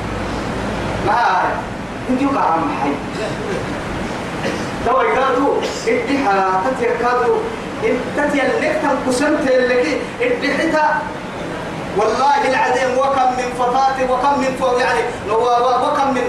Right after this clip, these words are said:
شباب الإسلام نفله تليمت ما كنا فرجك بريتها قرآن ما تقصدين. ما حاجة سكتة دي بس. والله وشيء كوكو كوكو ينسين. كوكو ينسين. ما هاي؟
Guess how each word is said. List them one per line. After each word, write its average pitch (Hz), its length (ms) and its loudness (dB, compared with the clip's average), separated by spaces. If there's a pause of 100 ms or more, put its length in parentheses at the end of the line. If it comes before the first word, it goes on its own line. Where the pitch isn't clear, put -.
(140)
شباب 277 280 2 (160)
الإسلام 294 480 0 (600)
نفله 302 640 0
تليمت 277 480 0
ما 277 180 2
كنا 294 220 2
فرجك 262 680 2 (260)
بريتها 226 360 2
قرآن 214 480 2
ما 196 140 0
تقصدين. - 560 -2 (320)
ما - 120 0
حاجة 220 260 4
سكتة 180 340 0
دي 185 140 2
بس. 156 140 0 (600)
والله 175 240 2
وشيء 180 260 2 (100)
كوكو 175 280 2
كوكو 175 240 0
ينسين. 143 380 0 (1600)
كوكو 220 300 2 (340)
ينسين. 151 760 0 (920)
ما - 120 0
هاي؟ 208 160 2